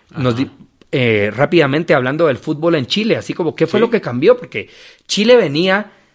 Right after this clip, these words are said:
Speaker 1: de ser el patito feo, de estar entre Uruguay, entre Argentina, entre Brasil, ¿me entendés?
Speaker 2: Ujú,
Speaker 1: Que
Speaker 2: sí.
Speaker 1: no, que no lograba nada y de repente logran dos Copas Américas.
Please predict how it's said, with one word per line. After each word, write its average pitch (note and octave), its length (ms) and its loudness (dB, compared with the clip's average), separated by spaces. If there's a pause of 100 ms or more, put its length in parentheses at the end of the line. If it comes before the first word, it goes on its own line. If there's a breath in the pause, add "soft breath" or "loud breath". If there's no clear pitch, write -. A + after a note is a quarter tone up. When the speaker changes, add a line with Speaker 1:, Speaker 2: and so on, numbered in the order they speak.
(120)
Speaker 1:
de C#3 120 -4
ser D#3 160 2
el F#3 100 -4
patito C#3+ 420 -6
feo, G#3 300 2
de G2 80 -4
estar C#3 280 0
entre C#3+ 240 -2
Uruguay, D#3+ 520 4
entre B2+ 200 -2
Argentina, D3 800 -2 (200 loud breath)
entre B2+ 320 -4
Brasil, E3+ 720 -2 (180)
¿me A#2+ 120 -6
entendés? A#2+ 480 0
Speaker 2:
Ujú, C#3 340 0
Speaker 1:
Que C#3 100 -2
Speaker 2:
sí. A#2+ 60 2
Speaker 1:
no, D3+ 200 4
que D#3 160 0
no C3 120 0
lograba F3+ 400 4
nada A3 260 4
y G#3 40 4
de F3 60 2
repente D#3+ 480 -2
logran E3+ 380 0
dos F3+ 160 0
Copas F3+ 300 -6
Américas. D#3+ 560 -6